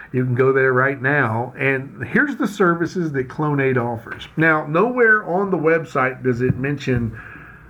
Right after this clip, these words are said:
that who their owners are, that they are Railist or Rylist on here. But Clonaid is the world's leading provider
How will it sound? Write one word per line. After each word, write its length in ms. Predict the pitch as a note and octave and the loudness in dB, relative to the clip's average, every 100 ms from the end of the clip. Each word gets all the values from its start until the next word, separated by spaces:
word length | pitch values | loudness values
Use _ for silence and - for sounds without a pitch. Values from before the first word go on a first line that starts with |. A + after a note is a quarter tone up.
| - | -12
that 640 | C#3+ B2+ B2+ B2 C#3 C3+ - | -6 -4 -2 2 2 2 -4
who 300 | - D#3+ D#3+ | -2 2 4
their 200 | C3+ B2+ | 4 4
owners 360 | B2+ A2+ G#2+ | 2 -2 -6
are, 240 | A2+ G2+ F#2 | -8 -12 -8
that 260 | A2 A#2 | -2 -2
they 180 | A#2+ B2+ | 0 2
are 180 | B2+ A2+ | 4 2
Railist 640 | A2 B2 B2+ A2+ G2+ G#2 - | 0 4 4 4 -2 -14 -8
or 140 | B2+ A#2+ | -2 0
Rylist 640 | A#2+ B2 A#2+ A2 G#2 - - - - - - - | 2 2 0 -2 -6 -12 -18 -8 -8 -8 -14 -2
on 240 | C#3 C3+ G2 | 0 0 -2
here. 320 | A2 F#2+ G2+ - - - - | -4 -6 -14 -18 -20 -20 -10
But 680 | - B2 C#3 C#3+ C#3 C3+ C3+ - _ _ _ _ _ - | -6 2 4 6 4 2 0 -14 _ _ _ _ _ -8
Clonaid 600 | - A3+ C#4 G#3 F#3+ G3+ | 0 2 4 4 4 4
is 160 | D3 | 2
the 120 | B2+ A#2+ | 2 2
world's 680 | A#2+ F3 A3 B3 C4 F3+ | 2 4 4 4 2 -2
leading 760 | C#3+ D#3+ F#3+ B3 C4 C#4 C4+ C#4 | -2 2 4 4 4 2 2 0
provider 720 | - A#3 F#3 D3 C3+ B2+ C#3 | 0 0 2 2 2 2 2